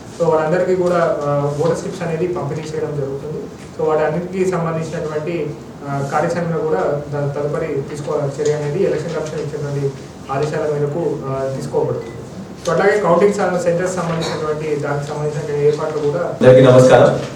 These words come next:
Speaker 2: ఇందాక కలెక్టర్ గారు చెప్పినట్టు మనము ఆరు మున్సిపాలిటీ, ఒక కార్పొరేషన్ లో మున్సిపల్ ఎలక్షన్స్ కి మనము, ఆ, ముందుకు వెళ్తున్నాము. దీనికి సంబంధించి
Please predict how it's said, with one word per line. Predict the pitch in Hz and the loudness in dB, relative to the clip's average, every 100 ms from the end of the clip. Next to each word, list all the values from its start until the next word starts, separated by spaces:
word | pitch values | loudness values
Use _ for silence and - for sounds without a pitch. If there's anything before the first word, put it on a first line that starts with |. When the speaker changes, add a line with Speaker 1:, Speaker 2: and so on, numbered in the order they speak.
| - - - - - - - | -12 -12 -12 -10 -12 -10 2
Speaker 2:
ఇందాక | 120 - - 107 | 6 8 8 8
కలెక్టర్ | 110 113 | 8 8
గారు | 110 110 110 | 10 8 6
చెప్పినట్టు | - 104 143 | 4 4 6
మనము | - - 110 110 107 101 - | 6 6 8 10 10 8 6
ఆరు | - 107 113 | 8 10 10
మున్సిపాలిటీ, | 110 110 - 113 110 135 | 8 4 6 8 8 8
ఒక | 120 104 101 | 8 8 6
కార్పొరేషన్ | 101 - 104 - - | 6 6 4 4 4
లో | 113 101 - | 6 6 4
మున్సిపల్ | 101 - 107 | 0 4 8
ఎలక్షన్స్ | 101 101 104 - | 8 8 4 0
కి | 104 | 2
మనము, | 98 101 98 | 6 6 6
ఆ, | 98 95 - 92 | 4 4 0 0
ముందుకు | 95 101 98 | 0 0 2
వెళ్తున్నాము. | 98 98 98 - | 2 2 0 0
దీనికి | 110 107 | 0 -2
సంబంధించి | - 107 110 113 110 113 | 0 4 6 4 4 0